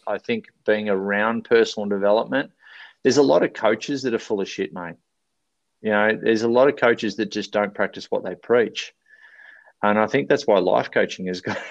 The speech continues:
got a bad, you know, might have a bad reputation, or it's met with skepticism. There's a lot of people that just aren't walking their talk. Go follow the people that are walking their talk. Go and follow the people that aren't full of shit.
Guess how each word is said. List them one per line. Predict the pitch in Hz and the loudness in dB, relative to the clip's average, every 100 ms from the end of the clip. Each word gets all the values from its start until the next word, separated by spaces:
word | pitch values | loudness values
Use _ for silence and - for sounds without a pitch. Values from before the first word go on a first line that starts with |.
| 110 | -6
got | - 127 | -4 0
a | 139 - | -2 0
bad, | 101 87 107 107 _ _ _ - | -2 0 -2 -2 _ _ _ 0
you | 110 | 2
know, | |
might | 107 110 110 | 2 2 2
have | 104 | 0
a | |
bad | 95 104 104 98 | 0 0 0 0
reputation, | 101 - 98 - 117 131 101 | -2 -4 -8 -4 -4 -4 -8
or | |
it's | 92 - | -10 -6
met | 107 - | -6 -6
with | 95 | -10
skepticism. | - 127 - 151 110 87 90 | -6 -4 -4 -6 -4 -6 -4
There's | 101 101 | -2 0
a | |
lot | 110 131 | 2 2
of | 147 | 2
people | 110 101 | 2 2
that | 98 | 0
just | 101 - | 0 -2
aren't | 92 90 | -2 0
walking | 95 - 90 | 0 0 -4
their | 85 | -6
talk. | - 143 139 - _ _ _ _ _ _ _ _ _ _ _ _ _ _ _ _ _ _ - | 0 2 0 -4 _ _ _ _ _ _ _ _ _ _ _ _ _ _ _ _ _ _ 0
Go | 143 156 | 4 4
follow | - 131 147 110 | 4 4 6 4
the | 95 | 2
people | 98 123 127 117 | 0 -2 -4 -4
that | 104 101 | -4 -4
are | |
walking | 87 92 101 - 95 | -4 -4 -6 -6 -10
their | 90 87 | -8 -6
talk. | - 120 107 - | 0 2 2 2
Go | 117 120 | 0 0
and | 101 | -2
follow | - 110 127 117 | 2 4 4 4
the | 98 | 0
people | - 101 98 98 92 | -2 -2 0 -2 -2
that | 95 | -4
aren't | 95 113 - | -4 -4 -6
full | - 98 | -6 -4
of | - | -4
shit. | - - 95 | -8 -8 -8